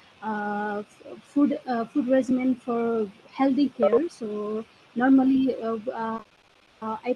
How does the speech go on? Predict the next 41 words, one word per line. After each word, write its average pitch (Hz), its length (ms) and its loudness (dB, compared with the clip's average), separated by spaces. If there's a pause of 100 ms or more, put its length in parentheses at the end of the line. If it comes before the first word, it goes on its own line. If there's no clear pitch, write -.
prescribe 240 440 -6
the 226 200 -2
vegetarian 247 500 -4 (240)
proteins 240 360 -4
like 220 180 -10
the 220 280 -2
use 254 280 -2
of 247 140 -8
the 240 60 -6
soya, 233 640 -10
rajma, 226 520 -6
lentils, 226 440 -6 (100)
beans 226 380 0 (280)
on 226 180 4
weekly 254 280 0
basis. 233 540 -2 (120)
And 220 220 -4
if 262 220 -2
someone 233 400 -8
is 233 180 -10
non-vegetarian, 220 840 -4
then 226 280 -4 (340)
white 240 260 2
part 240 200 4
of 233 160 -6
the 226 160 -4 (140)
egg 220 100 -2 (120)
three 262 120 -4
times 233 300 -4
a 226 40 -4
week 226 220 -6
can 220 160 -4
be 214 100 -2
taken 226 420 -4
and 226 200 -4
chicken 233 320 -4
once 226 220 -4
a 214 80 -8 (120)
week. 294 200 2
So 240 200 -2
here 269 520 6